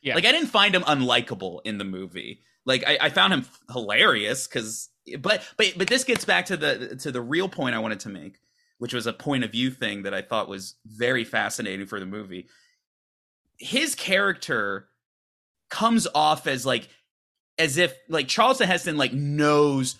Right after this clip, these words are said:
Speaker 2: what his role in this type of movie is. Like, he is the guy. He is, like, you know, he's, like, the, the Lee captain. He's the Kirk. He's, like,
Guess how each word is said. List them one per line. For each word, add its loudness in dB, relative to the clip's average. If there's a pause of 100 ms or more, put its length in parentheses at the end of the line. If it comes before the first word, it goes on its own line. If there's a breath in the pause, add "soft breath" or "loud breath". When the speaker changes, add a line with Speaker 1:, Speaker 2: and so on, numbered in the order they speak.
Speaker 2:
what 0
his 2
role 2
in 2
this -2
type -6
of -8
movie -8
is. -14
Like, -2
he -2
is -2
the 0
guy. 4
He -4
is, -6
like, 0
you 0
know, 2
he's, -2
like, -4
the, 0 (200 loud breath)
the 0
Lee -4
captain. 0
He's -6
the -10
Kirk. 6
He's, -2
like, 2